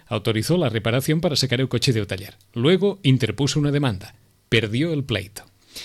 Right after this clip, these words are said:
La audiencia de Vizcaya, en sentencia del treinta de junio de dos mil nueve, señala que consta que el jefe de taller informó a la clienta sobre la necesidad de desmontar el motor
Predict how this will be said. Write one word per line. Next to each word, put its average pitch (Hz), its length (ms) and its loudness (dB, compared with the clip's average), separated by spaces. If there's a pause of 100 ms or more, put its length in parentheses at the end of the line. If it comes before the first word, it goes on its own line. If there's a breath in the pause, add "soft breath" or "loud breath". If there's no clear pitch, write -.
(300 loud breath)
La 107 100 0
audiencia 190 300 2
de 185 80 6
Vizcaya, 156 480 4
en 156 120 0
sentencia 131 420 2
del 113 200 0
treinta 147 260 -2
de 120 80 0
junio 151 260 2
de 107 100 0
dos 104 200 -2
mil 151 180 2
nueve, 123 260 2 (280 loud breath)
señala 143 420 2
que 131 140 2
consta 139 340 0
que 117 100 -2
el 107 140 0
jefe 160 240 2
de 143 100 2
taller 127 440 2
informó 127 680 4
a 143 40 2
la 127 100 0
clienta 113 580 0
sobre 120 320 2
la 113 140 2
necesidad 113 500 0
de 160 140 0
desmontar 117 480 0
el 127 80 0
motor 120 400 0